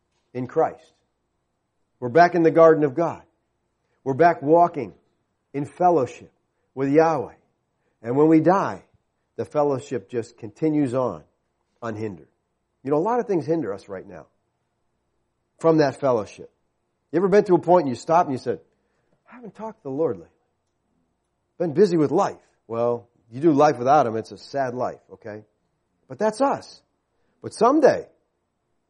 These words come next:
when we leave this world, that's gonna be unhindered. Let's pray.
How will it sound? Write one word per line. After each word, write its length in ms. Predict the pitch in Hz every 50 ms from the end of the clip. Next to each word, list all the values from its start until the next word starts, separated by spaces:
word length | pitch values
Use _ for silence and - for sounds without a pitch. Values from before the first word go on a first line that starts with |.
| _ _
when 180 | - 113 107 110
we 100 | 117 120
leave 240 | 135 185 262 262 160
this 200 | 123 110 - -
world, 340 | 104 101 90 87 76 67 _ _ _ -
that's 160 | 120 117 -
gonna 180 | - 131 117 110
be 120 | 110 110
unhindered. 440 | 104 98 98 110 107 90 85 - _ _ _ _ _ _ _ _ _ _ _ _ _ _ _ _ _ _ _ _ _ _ _ _ _ _ _ _ _ _ -
Let's 140 | 143 139 -
pray. 260 | - - 107 82 -